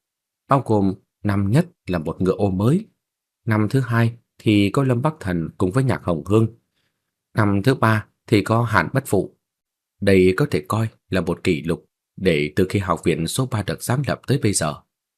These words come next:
Nhất là Lâm Bắc Thần khi tham gia thi đấu dự tuyển đạt được thành tích đứng thứ hai trên bảng xếp hạng,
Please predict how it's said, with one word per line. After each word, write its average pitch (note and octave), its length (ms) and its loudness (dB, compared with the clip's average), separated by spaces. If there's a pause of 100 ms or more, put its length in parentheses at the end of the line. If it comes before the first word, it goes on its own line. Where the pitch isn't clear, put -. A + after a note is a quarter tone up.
(300)
Nhất D#3+ 180 4
là F#2+ 60 2
Lâm G#2+ 220 -2
Bắc D3+ 180 -4
Thần D2+ 220 -4 (400)
khi A2+ 120 2
tham G2 200 -2
gia D#2+ 200 -6
thi F#2 140 -2
đấu G#2 220 -2
dự F2 260 -4
tuyển F2 220 -2 (420)
đạt A2 160 -2
được F#2+ 160 -4
thành F2 180 -4
tích D3+ 200 -4
đứng A2+ 200 0
thứ C#3+ 180 -2
hai B2 320 -2
trên G2 160 -2
bảng D2+ 160 -6
xếp - 200 -6
hạng, - 160 -4